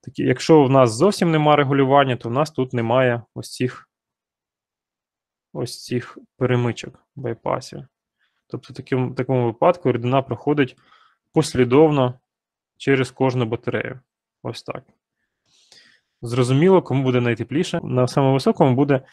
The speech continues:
найбільше теплоти в такому випадку. То, щоб це трошки збалансувати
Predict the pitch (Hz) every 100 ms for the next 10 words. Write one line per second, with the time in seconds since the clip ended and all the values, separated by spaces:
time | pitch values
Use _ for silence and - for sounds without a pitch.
0 | - - - - 127 120 147 - - 123
1 | 113 - 131 - _ - - _ - 120
2 | 123 117 110 107 - 113 - 127 151 131
3 | 165 135 147 147 139 127 135 131 143 156
4 | 226 - 170